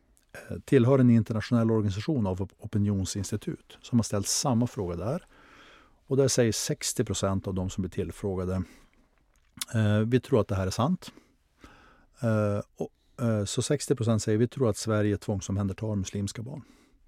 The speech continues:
Eh, följdfrågan blev, "Tror ni Sverige vill islam illa?" Så säger sjuttiosju procent, "Jajamän." Och, och f-, nu kanske jag rör mig då i, i en homogen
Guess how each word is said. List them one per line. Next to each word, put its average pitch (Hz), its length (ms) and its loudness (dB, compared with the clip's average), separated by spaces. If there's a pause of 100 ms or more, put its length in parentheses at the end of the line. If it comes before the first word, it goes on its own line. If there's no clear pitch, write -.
(640)
Eh, 101 180 -2
följdfrågan 127 600 4
blev, 98 160 2
"Tror 127 260 2
ni 120 100 6
Sverige 110 420 2
vill 104 220 0
islam 104 480 0
illa?" 117 380 -2
Så 113 120 -6
säger 107 180 -2
sjuttiosju 117 500 -2
procent, 90 460 -6
"Jajamän." 101 560 -2 (1400)
Och, 127 380 0
och - 20 4
f-, - 760 -10
nu 131 220 2
kanske 123 240 2
jag 117 100 4
rör 113 180 4
mig 110 160 6
då 107 180 2
i, 110 260 2
i 120 100 4
en 104 160 4 (340)
homogen 123 640 4